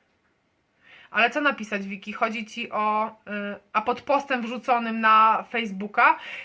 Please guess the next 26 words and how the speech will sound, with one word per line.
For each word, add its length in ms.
Wiesz 140
co, 180
ja 140
na 100
taki 300
outlet 800
bym, 340
y, 1120
zarezerwowała 1120
jakieś 280
specjalne 580
miejsce. 480
Albo 340
jeżeli 340
chcesz 200
to 80
robić 220
przez 200
Facebooka, 640
to 80
może 240
stwórz 440
osobny 520
album 340
ze 100
zdjęciami. 800